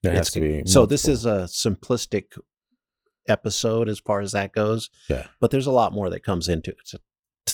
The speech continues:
Speaker 2: than this, including if you say you've been abducted and a ship landed out in your yard, somebody needs to come out and take evidence in your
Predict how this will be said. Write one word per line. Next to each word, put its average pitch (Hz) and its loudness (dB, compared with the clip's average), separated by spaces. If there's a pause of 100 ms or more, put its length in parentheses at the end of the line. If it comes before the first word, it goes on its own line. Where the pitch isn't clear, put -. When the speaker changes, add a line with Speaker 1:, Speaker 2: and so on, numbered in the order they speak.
(140)
Speaker 2:
than 90 2
this, - -8 (260)
including 120 2 (720)
if - -2
you 113 4
say 120 2
you've 110 -4
been 107 0
abducted 101 -2
and 87 -2
a 85 -8 (280)
ship - 0
landed 98 -2
out 95 0
in 95 0
your 85 -2
yard, 101 0
somebody 113 0
needs 117 0
to - -8
come 117 -2
out 113 -2
and 104 -6 (200)
take 113 -2
evidence 113 0
in 104 -2
your 95 -4